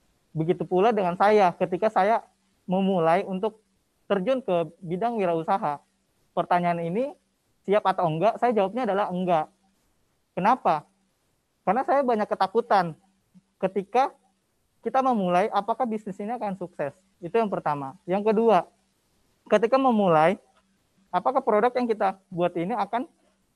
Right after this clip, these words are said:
laku di pasaran? Oleh karena itu, kenapa saya masih bekerja di, eh,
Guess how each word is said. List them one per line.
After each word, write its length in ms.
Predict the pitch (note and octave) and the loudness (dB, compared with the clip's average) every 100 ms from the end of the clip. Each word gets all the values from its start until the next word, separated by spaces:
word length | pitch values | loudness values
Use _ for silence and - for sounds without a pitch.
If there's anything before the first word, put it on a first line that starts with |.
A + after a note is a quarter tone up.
| _ | _
laku 480 | _ F3 F#3 - G#3+ | _ -2 -2 -4 -4
di 80 | E3+ | -4
pasaran? 560 | E3 E3 D3+ C#3 C3 C3 _ _ _ _ _ _ _ _ | -6 -4 -4 -4 -8 -16 _ _ _ _ _ _ _ _
Oleh 160 | F3+ F3+ | -2 -2
karena 320 | F#3 F3+ F#3 | 0 -2 -2
itu, 400 | G#3 A#3+ A3 D#3 - _ _ _ _ _ _ _ _ | -2 0 0 -2 -10 _ _ _ _ _ _ _ _
kenapa 320 | E3 E3+ G#3 | -4 -2 -2
saya 240 | B3 G3+ A3+ | -2 -2 -2
masih 240 | F#3+ G#3 | -6 -6
bekerja 400 | F#3 E3+ D#3 G#3 | -4 -6 -4 -2
di, 160 | F#3+ A#3+ - _ _ _ _ _ E3 | -4 -6 -12 _ _ _ _ _ -4
eh, 540 | D#3+ D#3+ D#3 D#3 D#3 | -2 0 -2 -2 -4